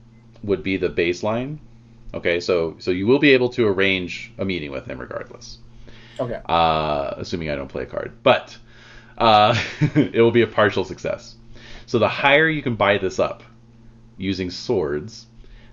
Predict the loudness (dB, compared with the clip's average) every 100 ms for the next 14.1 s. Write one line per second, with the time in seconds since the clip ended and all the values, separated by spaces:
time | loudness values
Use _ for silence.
0 | -6 0 2 2 0 -2 -4 -6 -12 -16
1 | -18 -8 -4 -4 -6 -14 -14 -12 -10 -12
2 | -8 -6 -8 -10 -10 -10 -12 -14 -12 -12
3 | -16 -20 -20 -20 -18 -4 2 4 4 2
4 | -2 -8 -20 -14 -12 -2 2 2 2 0
5 | 2 2 -2 -4 -2 -2 -2 -4 -4 -2
6 | -4 -4 -6 -8 -6 0 0 0 -10 -4
7 | -4 -4 -8 -10 -12 -10 -12 -14 -16 -16
8 | -16 -16 -16 -18 -20 -20 -20 -20 -20 -20
9 | -20 -20 -10 -6 -6 -8 -10 -20 -20 -20
10 | -2 0 2 0 -2 0 2 2 0 -2
11 | 0 0 -2 -2 -2 -2 -6 -4 -8 -10
12 | -14 -6 -2 0 0 0 -2 0 0 0
13 | -4 -8 -6 -4 -2 -2 -4 -4 -6 -6
14 | -8